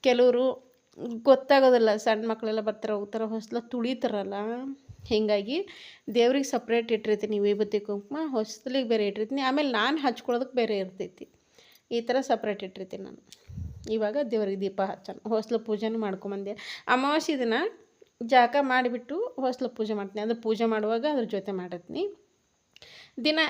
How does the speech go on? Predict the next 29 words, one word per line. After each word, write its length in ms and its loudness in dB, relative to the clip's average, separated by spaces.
as 260 4
usual 280 0
ಎದ್ದ 300 4
ತಕ್ಷಣ 360 -4
ಬಾಗಿಲು 400 2
ನೀರು 140 2
ಹಾಕಿರ್ತೀವಲ್ಲ, 520 -6
ಕಸ 240 -4
ಅದು 240 0
ಹುಡುಗಿ, 320 -4
ಅವಾಗೆ 460 2
ಹಚ್ಕೊಂಡಿರ್ತೀನಿ 840 -6
ವಿಭೂತಿ 400 -6
ಕುಂಕುಮ 300 -10
ಹೊಸ್ಲಿಗೆ. 520 -8
ಇವಾಗ 300 -2
ಪೂಜೆ 220 -4
ಮಾಡ್ತೀನಿ. 460 -6
ಈ 180 0
ಕಡೆ 180 2
ದೇವರಿಗೆ 360 0
ವಿಭೂತಿ 280 -6
ಕುಂಕುಮ 280 -10
ಆಯಿತು, 280 -10
ಆಮೇಲೆ 400 -6
ಹೊಸ್ಲು 260 -10
ಪೂಜೆನೂ 500 -6
ಆಯಿತು. 260 -10
ದೇ-, 260 -6